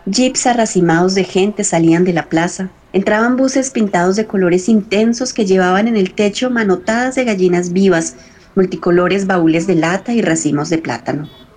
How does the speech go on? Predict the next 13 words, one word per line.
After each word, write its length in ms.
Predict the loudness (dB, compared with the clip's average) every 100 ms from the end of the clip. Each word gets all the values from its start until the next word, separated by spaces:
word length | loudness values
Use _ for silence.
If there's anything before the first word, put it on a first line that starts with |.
| _
Las 160 | -2 2
edificaciones 720 | 0 0 -2 -2 0 0 0
de 60 | 0
la 160 | -2
plaza, 460 | -2 -2 -2 -4 -6 -6
en 80 | -6
su 100 | -2
mayoría 460 | -2 0 2 2 2
graneros 480 | 0 0 -2 -4 -4
y 60 |
cantinas, 640 | -2 -4 -2 0 0 -2 -10 -20 -20 -4
eran 180 | -2 0
cuadradas, 720 | 2 2 0 -2 -4 -10 -16